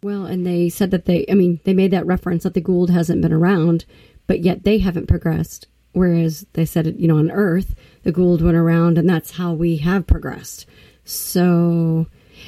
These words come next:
I felt like that line about why the women were shut up was because of the Goa'uld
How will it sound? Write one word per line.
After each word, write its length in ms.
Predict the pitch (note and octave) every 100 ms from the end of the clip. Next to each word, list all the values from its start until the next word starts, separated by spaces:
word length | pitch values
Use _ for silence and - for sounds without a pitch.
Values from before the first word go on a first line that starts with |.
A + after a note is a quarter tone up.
| -
I 80 | A3+
felt 340 | G#3+ C4 B3+
like 220 | C4+ C#4 C4
that 220 | B3 -
line 500 | E3 D#3+ F3 G3 G3+
about 440 | - F3+ E3+ E3+ D#3
why 240 | E3 F3
the 140 | F3
women 440 | D#3+ E3+ F3 E3+ E3
were 180 | D#3+ D#3
shut 260 | - F3
up 260 | E3+ E3+ -
was 200 | E3+ D3+
because 300 | - - E3
of 100 | F3
the 80 | D#3
Goa'uld 540 | - E3+ E3 E3+ E3+